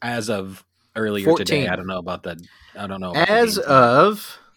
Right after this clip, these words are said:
Speaker 2: May fifth, so over a month into the season.
Speaker 1: Okay, so, uh,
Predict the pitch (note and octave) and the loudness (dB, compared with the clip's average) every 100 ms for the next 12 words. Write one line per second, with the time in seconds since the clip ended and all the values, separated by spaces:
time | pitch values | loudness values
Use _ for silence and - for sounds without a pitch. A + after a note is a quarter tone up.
0 | _ - A#2+ C#3 E3 F3+ F3+ F3 - - | _ -10 -4 2 4 4 2 -2 -6 0
1 | F3 B2+ - - - - C#3+ B2+ B2 B2 | 4 4 0 -10 -8 0 4 4 4 4
2 | D3+ D#3+ D#3 C#3 C#3 D3 C#3+ C#3+ C3+ A2 | 2 4 4 4 4 0 0 -4 -4 -6
3 | A2+ - G#2+ F2+ D2 - _ _ - - | -6 -4 -4 -6 -16 -20 _ _ -20 -20
4 | - G2 F2+ E2 E2+ G2+ F#2 F#2 F2+ | -18 -16 -14 -16 -16 -12 -10 -10 -10